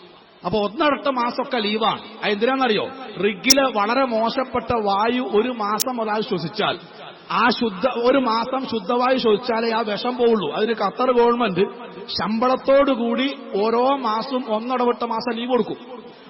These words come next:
അപ്പൊ നാട്ടിൽ പോകാനുള്ളതൊന്നുമില്ല. പക്ഷെ ആള് എന്തിനാ ഇപ്പൊ ഒരു മാസം അവിടെ നിൽക്കണ്, ഇങ്ങോട്ട് പോരും. അപ്പൊ കുട്ടികൾ അങ്ങോട്ട് കൊണ്ടുപോയില്ല. അപ്പൊ അയാൾ ഒന്നിടവിട്ട മാസത്തിൽ ഇവിടെ വരും. ഇവിടെ വന്നിട്ട് ഒരു ഇന്നോവ കാർ വാടകയ്ക്ക് എടുക്കും. അയാളെ ഭാര്യനെയും കുട്ടിനെയും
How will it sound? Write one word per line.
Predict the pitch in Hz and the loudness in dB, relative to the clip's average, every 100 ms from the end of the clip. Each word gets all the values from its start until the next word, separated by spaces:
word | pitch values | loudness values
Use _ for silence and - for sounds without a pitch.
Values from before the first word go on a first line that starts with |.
| 156 | 0
അപ്പൊ | 226 | 2
നാട്ടിൽ | 254 220 220 196 208 285 | 0 -2 -4 -2 0 -2
പോകാനുള്ളതൊന്നുമില്ല. | 302 294 294 294 294 254 190 131 - | 0 0 0 0 0 0 0 -2 -4
പക്ഷെ | 156 196 | -8 -6
ആള് | 147 151 214 | -4 0 2
എന്തിനാ | 226 214 233 | 2 2 0
ഇപ്പൊ | 233 | 2
ഒരു | 233 | 2
മാസം | 233 220 214 | 2 -2 0
അവിടെ | 226 226 | -2 0
നിൽക്കണ്, | 226 220 220 | -2 -2 -2
ഇങ്ങോട്ട് | 226 - - 196 202 | -4 -10 -6 -2 0
പോരും. | 196 156 147 | 0 -2 -4
അപ്പൊ | 165 226 | -4 -4
കുട്ടികൾ | 226 208 254 | -4 -2 0
അങ്ങോട്ട് | 269 254 240 | 2 0 -2
കൊണ്ടുപോയില്ല. | 214 196 185 139 - - - - | 0 0 -2 -4 -8 -12 -18 -18
അപ്പൊ | - 196 | -4 0
അയാൾ | 226 277 | 2 4
ഒന്നിടവിട്ട | 277 247 294 285 277 | 2 2 2 2 2
മാസത്തിൽ | 277 240 254 262 254 | 0 -2 -4 -2 -2
ഇവിടെ | 247 233 | 0 2
വരും. | 214 214 - - - - - | 2 0 -4 -14 -16 -8 -2
ഇവിടെ | 233 | 0
വന്നിട്ട് | 233 240 240 | 2 2 4
ഒരു | 226 | 4
ഇന്നോവ | 226 226 240 | 4 0 0
കാർ | 240 233 214 226 | 0 0 2 2
വാടകയ്ക്ക് | 214 208 220 226 | 2 2 0 2
എടുക്കും. | 208 180 208 - - - | 0 0 -2 -4 -14 -6
അയാളെ | 185 214 233 | -2 0 0
ഭാര്യനെയും | 220 208 214 220 208 | 0 0 0 0 -2
കുട്ടിനെയും | 202 208 214 | -4 -4 -6